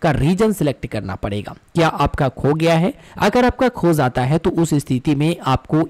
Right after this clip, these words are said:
एफआईआर अपलोड करना होता है। सिंपल से यहाँ पर नेक्स्ट करेंगे। नेक्स्ट करने के बाद प्लेस का ऑप्शन आता है, इसमें आप प्लेस डाल देंगे और उसके बाद आप नेक्स्ट वाले बटन पर क्लिक करेंगे।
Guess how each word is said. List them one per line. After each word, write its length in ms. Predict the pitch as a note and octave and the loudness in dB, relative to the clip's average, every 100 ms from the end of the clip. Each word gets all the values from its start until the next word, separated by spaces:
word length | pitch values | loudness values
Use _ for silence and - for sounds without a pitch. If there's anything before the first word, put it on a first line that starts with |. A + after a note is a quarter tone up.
| D#3 | 2
एफआईआर 580 | D#3 - F3 F3 E3+ - | 0 2 2 2 0 -2
अपलोड 380 | C3 A#2+ B2 A#2+ | -4 0 -2 -2
करना 260 | A#2 G2+ | -6 -6
होता 260 | G2+ - G#2 | -6 -6 -8
है। 120 | A#2 | -4
सिंपल 260 | F3+ F#3+ G#3 | -4 0 -2
से 100 | E3+ | 0
यहाँ 240 | D3+ D#3+ | 0 0
पर 140 | D#3+ | -2
नेक्स्ट 300 | C#3 C#3 - | -2 -4 -6
करेंगे। 400 | - A#2 A#2+ D#3 - - - - | -6 -4 -4 -4 -6 -12 -10 -2
नेक्स्ट 260 | G3+ - | -2 -2
करने 260 | A3 G#3+ A3 | -2 0 0
के 120 | A3 | -2
बाद 220 | G3+ G3+ F#3+ | 0 0 0
प्लेस 240 | D#3 E3 - | 0 0 0
का 140 | - | -4
ऑप्शन 380 | - D3 - D#3 | -2 -2 0 -2
आता 200 | C3 C3 | -2 -2
है, 220 | C3 E3+ - | -2 -4 -2
इसमें 300 | F#3 - G3 | -4 -2 -4
आप 260 | D#3 D3+ - | -2 -2 0
प्लेस 320 | D3 D#3+ - - - | 0 0 0 -10 -10
डाल 260 | C#3 B2 A#2 | -4 -2 -2
देंगे 320 | A2+ A#2 D#4+ - _ _ | -2 -2 -4 -6 _ _
और 140 | - E3 - | 0 0 0
उसके 280 | G3+ - A#3+ | -2 0 0
बाद 260 | G#3+ G#3 | 2 2
आप 240 | - D#3 D#3+ | 2 -2 0
नेक्स्ट 300 | D#3 E3+ - | -2 -2 -2
वाले 240 | D3 C3+ D3+ | -2 0 0
बटन 280 | B2+ A#2+ | -2 -4
पर 120 | B2 F#3 | -2 -4
क्लिक 300 | F#3 G3 - | 0 -2 -2
करेंगे। 360 | B2 G#2 G2+ | -4 -4 -6